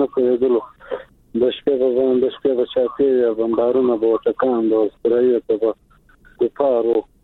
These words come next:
منافقین راتله وو، که شپه د ښځو کوچنیانو کې به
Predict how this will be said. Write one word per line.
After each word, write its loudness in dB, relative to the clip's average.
منافقین 0
راتله -2
وو، 2
که 0
شپه -4
د 0
ښځو 2
کوچنیانو 2
کې -10
به 2